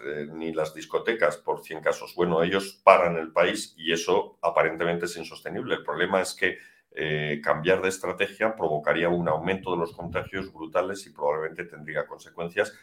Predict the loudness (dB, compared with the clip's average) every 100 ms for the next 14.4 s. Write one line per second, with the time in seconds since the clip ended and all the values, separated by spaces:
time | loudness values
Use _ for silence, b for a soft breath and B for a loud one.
0 | B -6 -4 -2 0 -2 2 4 6 4
1 | 2 -4 -4 -4 -4 -2 -2 -2 -10 -16
2 | -8 -6 -6 -4 -6 -2 0 2 2 2
3 | 2 2 -2 -2 -2 0 0 -2 B B
4 | B -2 0 0 -2 4 6 6 2 -2
5 | 0 0 -2 -8 -6 -10 -6 2 2 6
6 | 6 6 6 0 -2 -4 B B B B
7 | _ -8 -8 -2 2 2 0 -6 -20 -20
8 | _ -12 -4 0 0 0 0 -2 -4 -2
9 | -4 -6 0 6 8 6 4 4 4 2
10 | 0 0 -4 0 2 2 2 2 0 -2
11 | -4 -6 -2 0 0 -2 -2 -4 -4 2
12 | 2 2 0 -2 B B B -8 -4 -2
13 | 4 4 4 -2 2 6 8 8 4 2
14 | -2 -12 -16